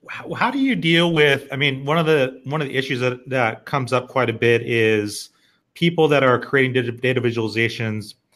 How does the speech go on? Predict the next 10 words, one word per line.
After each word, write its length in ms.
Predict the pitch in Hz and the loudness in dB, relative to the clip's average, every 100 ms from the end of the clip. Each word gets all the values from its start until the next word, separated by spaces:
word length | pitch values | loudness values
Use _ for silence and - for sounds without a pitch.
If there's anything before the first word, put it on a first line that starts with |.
| _ _ _ _ - | _ _ _ _ -8
trying 260 | - 165 | 0 2
to 60 | 165 | 2
tell 200 | 160 139 | 2 2
a 40 | |
story 920 | 127 - 143 143 135 117 107 104 104 _ _ _ - | 2 0 2 4 4 2 2 -2 -8 _ _ _ -2
based 320 | 127 135 131 | 0 0 0
on, 520 | 127 120 117 113 117 - _ - | 0 0 0 -2 -6 -12 _ -12
again, 560 | 117 131 127 113 113 104 | -2 0 2 0 -4 -10
subjective 840 | - - 123 107 123 123 - 123 110 | -10 -4 -2 0 -2 -2 0 0 0
opinion. 720 | 110 - 139 120 104 98 101 | -4 -6 -4 -4 -4 -6 -10